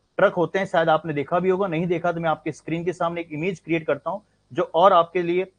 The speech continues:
बहुत ही क्लियर cut आपके लिए समझ में आएगा। देखिए दोस्तों, इस तरीके से आपको ये दिख रहा है, ये दिख रहा है आपको। आपने देखा होगा ये बीएसएफ का जवान जो है वो ट्रक लेके जा रहा है, इसका मतलब रेतीली भूमि, यहाँ पर पूरा desert area है,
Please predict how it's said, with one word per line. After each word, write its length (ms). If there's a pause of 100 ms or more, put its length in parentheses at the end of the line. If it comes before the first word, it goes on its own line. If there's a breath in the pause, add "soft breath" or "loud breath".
(160)
बहुत 400
ही 60
क्लियर 340
cut 220
आपके 260
लिए 120
समझ 220
में 120
आएगा। 280 (340)
देखिए 180
दोस्तों, 260
इस 120
तरीके 280
से 120
आपको 260
ये 180
दिख 180
रहा 120
है, 80 (2250)
ये 120
दिख 160
रहा 120
है 60
आपको। 280 (560)
आपने 220
देखा 180
होगा 160
ये 140
बीएसएफ 500
का 140
जवान 360
जो 100
है 100
वो 140
ट्रक 280
लेके 180
जा 140
रहा 120
है, 60 (260)
इसका 200
मतलब 340 (300)
रेतीली 520
भूमि, 300
यहाँ 400
पर 80
पूरा 300
desert 380
area 280
है, 140